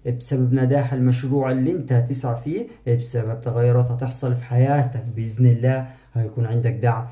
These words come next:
هيكون عندك راحة. لكن التفكير هو اللي تعبك، مواضيع كتيرة شاغلة بالك، وعندك وسواس تعبك نفسيًا. يعني الوسواس دايمًا بيخليك تشك في أي حاجة، ويخليك تفكر في حاجات كتيرة مش موجودة.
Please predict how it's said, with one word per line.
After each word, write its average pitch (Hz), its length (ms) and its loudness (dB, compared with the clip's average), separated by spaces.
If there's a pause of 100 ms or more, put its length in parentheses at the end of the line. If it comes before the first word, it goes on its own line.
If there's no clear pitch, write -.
(160)
هيكون 117 280 -2
عندك 117 340 -4
راحة. - 540 -4 (800)
لكن 127 340 2
التفكير 139 580 -4
هو 147 180 2
اللي 131 160 2
تعبك، 123 600 -2 (280)
مواضيع 120 600 0
كتيرة 131 460 -2
شاغلة 123 480 2
بالك، 131 580 2
وعندك 113 360 -6
وسواس 127 840 -2
تعبك 123 400 0
نفسيًا. 135 720 -2 (520)
يعني 110 160 -6
الوسواس 127 600 -2
دايمًا 143 280 -2
بيخليك 139 840 -2
تشك 127 480 -10
في - 220 -8
أي 156 240 -2
حاجة، 127 500 -2 (580)
ويخليك 123 340 0
تفكر 135 640 -4
في 131 100 -10
حاجات 143 340 -4
كتيرة 147 360 -2
مش 139 240 -2
موجودة. 135 540 -2